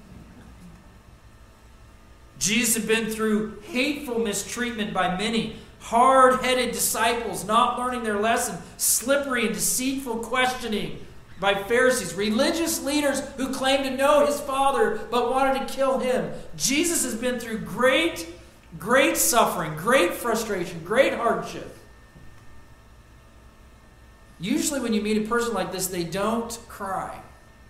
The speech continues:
You know somebody in your past that just, you don't ever remember crying? So when I think of my father, my father was not a crier.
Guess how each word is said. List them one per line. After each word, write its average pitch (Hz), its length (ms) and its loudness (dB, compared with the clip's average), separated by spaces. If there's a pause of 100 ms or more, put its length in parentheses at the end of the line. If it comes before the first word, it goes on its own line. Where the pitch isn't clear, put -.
(720)
You 139 100 -12
know 160 120 -6
somebody 160 400 -8
in 156 60 -10
your 156 100 -10
past 160 320 -12
that - 160 -16
just, 139 180 -14 (140)
you 139 80 -14
don't 143 200 -14
ever 135 140 -14
remember 143 400 -14
crying? 135 240 -18 (1500)
So 165 140 -6
when 165 140 -2
I 175 80 0
think 175 180 -6
of 160 80 -6
my 143 140 -4
father, 170 420 0
my 147 140 -6
father 160 360 -6
was 143 200 -6
not 156 360 -6
a - 60 -14
crier. 147 600 -8